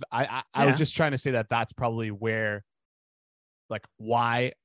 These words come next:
Speaker 1: those underlying numbers like him so much, because
Speaker 2: Yeah, probably.
Speaker 1: if the puck is on his stick in our own zone, he's, uh,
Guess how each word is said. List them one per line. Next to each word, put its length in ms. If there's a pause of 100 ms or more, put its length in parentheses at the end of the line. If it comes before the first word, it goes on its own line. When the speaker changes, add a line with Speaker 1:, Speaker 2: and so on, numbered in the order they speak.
(120)
Speaker 1:
those 340
underlying 480
numbers 320
like 180
him 100
so 140
much, 200
because 260
Speaker 2:
Yeah, 80
probably. 520
Speaker 1:
if 120
the 80
puck 280
is 200
on 160
his 120
stick 240
in 140
our 180
own 140
zone, 240
he's, 180
uh, 100